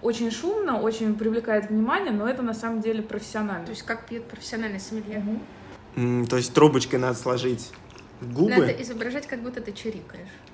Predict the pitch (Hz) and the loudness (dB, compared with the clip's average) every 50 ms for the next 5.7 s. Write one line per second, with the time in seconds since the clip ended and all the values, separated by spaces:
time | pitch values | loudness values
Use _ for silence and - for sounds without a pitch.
0 | - - - - 233 240 247 240 233 226 220 220 214 214 214 220 247 233 247 247 | -20 -20 -16 -10 -8 -6 -4 -4 -4 -4 -4 -4 -6 -6 -4 -4 -2 -2 -2 -2
1 | 233 226 208 196 - - - - - - 202 - - - 480 494 453 - - - | -2 -2 -4 -6 -4 0 2 2 2 2 2 0 0 0 0 0 2 2 0 -2
2 | 233 220 220 202 190 175 180 - - - - - 311 349 339 - - 269 294 277 | -4 -6 -6 -4 -4 -4 -6 -8 -12 -10 -2 2 2 2 2 2 0 4 4 6
3 | 254 240 233 247 240 - - - 156 131 135 135 120 117 - - - 107 - - | 6 6 4 2 2 0 4 4 4 6 6 4 4 2 0 -4 -6 -6 -4 -2
4 | 214 196 196 - - 247 262 - - - - 196 185 185 202 240 - 214 208 208 | -2 -2 -4 -6 -6 -8 -8 -8 -10 -10 -8 -6 -6 -4 -4 -4 -2 0 2 2
5 | 202 202 214 214 233 269 277 269 254 254 247 247 - - | 2 2 2 4 4 4 2 2 2 0 0 0 -2 -4